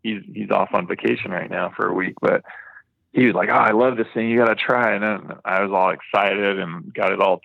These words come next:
tuned up perfectly. And the tide was too high and the waves weren't even breaking and it was windy. And I was sitting there and I was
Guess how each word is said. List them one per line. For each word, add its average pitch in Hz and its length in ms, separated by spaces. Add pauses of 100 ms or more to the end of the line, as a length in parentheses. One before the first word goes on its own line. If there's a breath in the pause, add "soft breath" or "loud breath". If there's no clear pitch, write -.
tuned 101 260
up 92 140
perfectly. 98 680
And 85 160 (640 loud breath)
the 101 60
tide 98 320
was 95 100 (160)
too 113 120
high 95 340
and 98 120
the 87 80
waves 98 380
weren't 98 220
even 95 180
breaking 95 680
and 87 80
it - 80
was - 160
windy. 98 540
And 87 100
I 87 100
was 87 80 (180)
sitting 104 280
there 98 260
and 95 80
I 95 80
was 98 80